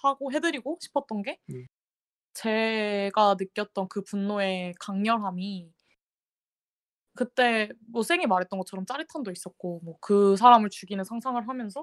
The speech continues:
Speaker 1: 뭐
Speaker 2: 음.
Speaker 1: 쾌감이 들기도 했었고
Speaker 2: 네.
Speaker 1: 그랬었지만 결국에 그때 제가 절실하게 깨달았던 한 가지는 '누군가를 미워하는 일은
Speaker 2: 음.
Speaker 1: 너무나도 고단하고 힘든 일이다.'라는
Speaker 2: 음.
Speaker 1: 것이었어요.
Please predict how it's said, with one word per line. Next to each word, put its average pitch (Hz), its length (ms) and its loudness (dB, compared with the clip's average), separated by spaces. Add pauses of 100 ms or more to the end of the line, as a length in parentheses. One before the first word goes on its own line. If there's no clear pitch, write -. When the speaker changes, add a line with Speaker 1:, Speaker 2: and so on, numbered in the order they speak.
Speaker 1:
뭐 - 80 -16
Speaker 2:
음. - 40 -20
Speaker 1:
쾌감이 311 380 -2
들기도 185 380 -8
했었고 202 460 -12
Speaker 2:
네. 120 200 -6 (640)
Speaker 1:
그랬었지만 202 1120 0
결국에 220 880 -4
그때 220 280 -4
제가 190 240 -6
절실하게 226 640 -2
깨달았던 262 600 2
한 269 160 -8
가지는 214 640 -6
'누군가를 240 460 0
미워하는 208 640 0
일은 233 260 -14 (140)
Speaker 2:
음. 135 220 -18 (220)
Speaker 1:
너무나도 208 760 0
고단하고 208 500 2
힘든 277 300 -4
일이다.'라는 170 840 0
Speaker 2:
음. - 0 -
Speaker 1:
것이었어요. - 500 -6